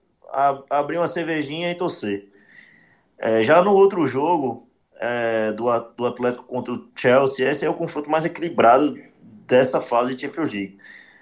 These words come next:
É, um jogo onde, aqui pra, pra apostar, eu gosto de, desse empate seco a três ponto zero quatro,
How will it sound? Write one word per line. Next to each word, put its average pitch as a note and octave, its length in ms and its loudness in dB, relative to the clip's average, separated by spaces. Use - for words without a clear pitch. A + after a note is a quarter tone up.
É, G#2 480 0
um A#2+ 200 -2
jogo C#3 380 2
onde, C3+ 480 2
aqui E3 200 0
pra, F#3+ 220 4
pra F#3+ 260 2
apostar, D#3 540 0
eu D#3 140 -2
gosto C#3+ 260 -2
de, D3+ 140 -10
desse C#3 280 -10
empate C#3+ 360 4
seco B2+ 280 -2
a B2+ 60 2
três C3 240 0
ponto C3 260 -6
zero C3+ 220 2
quatro, A#2 560 2